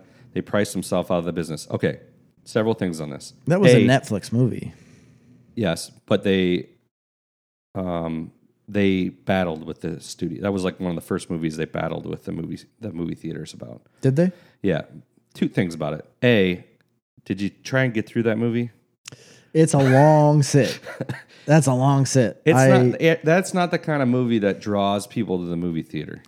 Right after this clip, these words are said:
Speaker 1: You know what I
Speaker 2: No.
Speaker 1: mean? Like, that was never gonna be a
Speaker 2: Agree.
Speaker 1: billion dollar movie. Never.
Speaker 2: No. Especially with the blockbusters that we've had come out in the last few years, that can't compete.
Speaker 1: Could it have been a hundred million dollar movie in the theaters? Yeah, maybe. But,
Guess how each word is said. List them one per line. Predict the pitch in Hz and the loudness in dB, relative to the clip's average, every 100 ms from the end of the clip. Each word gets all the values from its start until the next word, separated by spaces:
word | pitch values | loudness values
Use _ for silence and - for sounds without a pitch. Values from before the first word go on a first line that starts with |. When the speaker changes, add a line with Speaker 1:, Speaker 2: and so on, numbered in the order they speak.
| _ _ - | _ _ -4
Speaker 1:
You | |
know | 104 | 2
what | 104 | 2
I | |
Speaker 2:
No. | 104 | 2
Speaker 1:
mean? | 104 | 0
Like, | 107 104 - | 2 0 2
that | 123 131 | 2 2
was | 117 | 2
never | 123 123 | 2 2
gonna | 117 104 | 0 0
be | 107 | 0
a | |
Speaker 2:
Agree. | 90 101 | 0 2
Speaker 1:
billion | 101 104 95 | 2 2 0
dollar | 92 90 85 | 0 -2 -2
movie. | 92 87 - - _ _ _ _ | -4 -6 -10 -18 _ _ _ _
Never. | 110 101 80 - _ _ _ _ _ _ _ _ _ _ _ | -4 -4 -6 -16 _ _ _ _ _ _ _ _ _ _ _
Speaker 2:
No. | 135 120 - _ _ _ _ _ _ - | -2 -2 -4 _ _ _ _ _ _ -2
Especially | 151 185 185 165 | 2 4 4 4
with | 135 123 | 4 2
the | |
blockbusters | 113 107 113 123 120 - 113 | 0 2 2 2 -2 0 -2
that | 117 101 | 0 0
we've | 104 | -2
had | 117 107 | 0 -2
come | 117 117 | 0 0
out | 117 98 | 0 -2
in | |
the | 107 | -2
last | 110 107 - | -2 -2 -4
few | 104 | -2
years, | 107 123 104 | 2 4 2
that | 107 127 127 | 2 0 2
can't | 113 | -4
compete. | 80 87 - 85 | -4 -10 -8 -2
Speaker 1:
Could | 147 | 0
it | 135 | 2
have | 123 | 0
been | 123 | 0
a | 113 | 0
hundred | - 107 120 | -2 -2 -2
million | 127 131 127 | -2 -2 0
dollar | 127 | -2
movie | 127 131 127 | -2 -4 -2
in | 123 | -4
the | 120 | -6
theaters? | 131 123 127 - _ _ _ _ _ _ | -6 -4 -6 -8 _ _ _ _ _ _
Yeah, | - 90 | -4 -2
maybe. | 82 80 87 | -2 -2 -2
But, | 87 85 - - | 0 -2 -2 -12